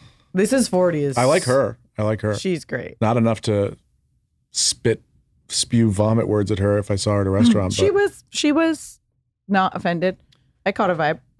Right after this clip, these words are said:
Speaker 2: I s-, yeah.
Speaker 1: It was, like, not that embarrassing. You would have been so mad if we were all <laughs> together.
Speaker 2: I wouldn't. I just would have walked away.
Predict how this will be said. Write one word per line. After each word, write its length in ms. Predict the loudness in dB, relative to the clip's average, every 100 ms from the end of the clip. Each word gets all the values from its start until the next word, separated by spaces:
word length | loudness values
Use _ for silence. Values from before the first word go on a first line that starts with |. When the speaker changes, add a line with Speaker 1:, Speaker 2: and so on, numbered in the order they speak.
| _ _ _ _ 0
Speaker 2:
I 220 | 2 0
s-, 1000 | -2 -6 -8 -10 -12 -14 -14 -16 -16 -6
yeah. 340 | -2 0 0 -4 -12 _ _ _ _ _ _ _ _ _ _ _ _ _ _ _ _ _ _
Speaker 1:
It 80 | 0
was, 200 | 0 0
like, 220 | -2 -2
not 160 | -4 -2
that 120 | -2
embarrassing. 540 | 0 -2 -2 -4 -6 -2
You 100 | 0
would 100 | 0
have 80 | 0
been 160 | -4
so 220 | -4 -4 -2
mad 220 | -4 -6
if 120 | -8
we 80 | -8
were 220 | -8 -10
all 100 | -10
<laughs> 20 |
together. 1000 | -10 -8 -10 -16 -20 _ _ -2 -2 -4 -4 -8 -6 -10 -12 -4
Speaker 2:
I 120 | 2 2
wouldn't. 280 | 4 2
I 100 | 2
just 140 | 0 0
would 100 | 0
have 120 | 0
walked 220 | -2 0
away. 240 | 0 0